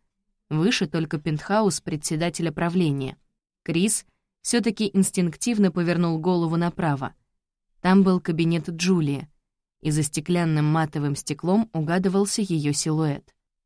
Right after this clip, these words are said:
Сердце при виде размытого изображения засбоило, пропустило один удар.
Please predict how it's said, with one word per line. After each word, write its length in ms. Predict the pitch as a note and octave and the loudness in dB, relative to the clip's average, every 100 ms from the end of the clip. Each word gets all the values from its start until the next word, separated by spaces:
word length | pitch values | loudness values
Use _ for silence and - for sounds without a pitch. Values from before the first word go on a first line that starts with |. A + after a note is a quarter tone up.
| _ | _
Сердце 500 | - - F#3+ E3+ - | -4 2 4 2 -4
при 180 | D#3 D#3+ | -2 0
виде 240 | D#3 D3+ D#3+ | 0 2 0
размытого 580 | D#3+ F3 F3 D3+ D3+ | 0 2 0 0 0
изображения 760 | D3+ D#3 D#3+ D#3+ E3 E3 D#3 D3 | 0 0 0 0 0 0 0 0
засбоило, 800 | C#3+ D3 D#3 D#3 F3+ A#3 D#3 C#3 _ _ _ _ _ _ | 0 -2 0 2 2 2 2 -2 _ _ _ _ _ _
пропустило 640 | F#3 D3+ E3 - - G3+ F3 | -4 -2 -2 -4 2 4 4
один 380 | D#3+ D#3 E3 E3+ | 2 0 2 0
удар. 400 | D#3+ D3+ C#3 | 0 -2 -2